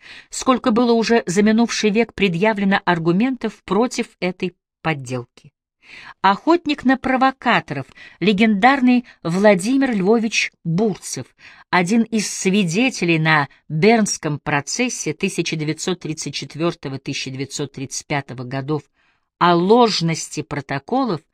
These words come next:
выпустил в тысяча девятьсот тридцать восьмом году известнейшую книгу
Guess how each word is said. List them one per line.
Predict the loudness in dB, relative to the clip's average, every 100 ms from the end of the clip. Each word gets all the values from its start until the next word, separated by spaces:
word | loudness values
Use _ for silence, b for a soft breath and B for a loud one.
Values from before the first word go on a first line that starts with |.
| B B B B
выпустил | -2 2 2 0 -4 -4
в | -4
тысяча | -2 -2 -2 -2 -2
девятьсот | -4 -4 -6 -4
тридцать | -4 -4 -4 0
восьмом | 0 2 0 2
году | 2 0 0 -2 _ _ _ _
известнейшую | -2 0 0 0 -2 -2 -2 -2 0 0
книгу | 0 -2 0 -2 -2